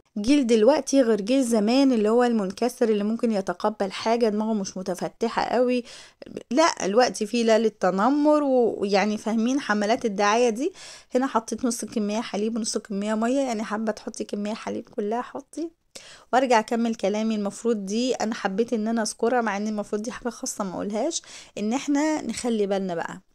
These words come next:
نخلي بالنا، لان ما ينفعش احنا نعمل عندهم عقدة. انا مره سمعت قصه لمروه عزام بتاعت حكاياتنا، واحده مكلماها بتتكلم ان مامتها هي بقت كبيره ومتجوزه دلوقتي، وان مامتها كانت دايمًا بتضربها وتعضها وسايبه اثار في جسمها مكان العض.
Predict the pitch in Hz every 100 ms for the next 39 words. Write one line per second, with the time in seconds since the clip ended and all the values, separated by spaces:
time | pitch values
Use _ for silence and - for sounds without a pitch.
0 | _ - - - - 208 226 226 233 233
1 | 254 269 262 226 208 214 202 - - 190
2 | 190 202 247 262 - - 202 226 233 196
3 | 190 214 233 196 196 - 262 349 _ _
4 | - - 285 247 254 226 - 240 233 208
5 | 240 - 220 208 233 233 190 180 214 240
6 | 214 226 226 - 175 170 262 277 233 262
7 | 254 208 208 185 196 240 285 254 - -
8 | - - 185 196 - 262 254 247 202 190
9 | 190 254 254 247 - 226 220 202 196 -
10 | - 208 233 214 185 190 180 208 233 208
11 | 226 262 - 254 247 - - - 262 262
12 | 226 214 247 - 233 214 196 196 240 233
13 | 208 - 175 185 240 214 220 208 180 156
14 | 160 180 208 262 240 226 233 226 - -
15 | 208 214 190 180 - 220 220 196 226 220
16 | 208 240 233